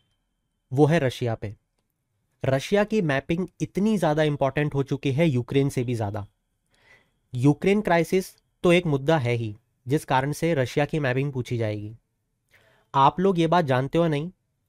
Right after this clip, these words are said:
रशिया के व्लादिमीर पुतिन साहब बार-बार अलग-अलग देशों को उनके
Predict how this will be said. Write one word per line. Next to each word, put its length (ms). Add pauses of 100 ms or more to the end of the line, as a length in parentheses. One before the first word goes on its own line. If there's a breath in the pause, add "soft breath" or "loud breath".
(400)
रशिया 340
के 300
व्लादिमीर 440
पुतिन 380
साहब 320 (220)
बार-बार 880
अलग-अलग 460
देशों 340
को 220
उनके 480